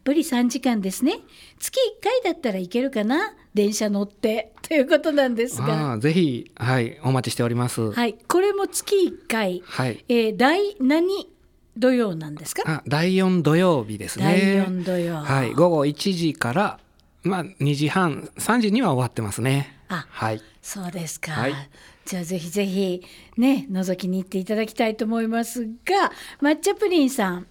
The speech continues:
Speaker 1: あの、まだ続きます。西宮在住だった俳人のお話、身近に感じて興味が広がります。一句、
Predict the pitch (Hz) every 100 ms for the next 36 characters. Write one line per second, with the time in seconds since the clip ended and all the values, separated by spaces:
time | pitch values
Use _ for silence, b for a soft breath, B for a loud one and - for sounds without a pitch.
0 | - 196 190 208 202 185 196 185 180 185
1 | 180 - - B B B B B B B
2 | B - 277 480 480 494 440 381 349 339
3 | 320 311 277 269 190 156 214 196 202 190
4 | 170 170 170 - 165 - B B 202 214
5 | 269 262 247 247 240 214 220 277 269 -
6 | - 262 403 349 175 147 165 165 175 180
7 | 170 175 - - - b b b b -
8 | 302 311 - - _ - -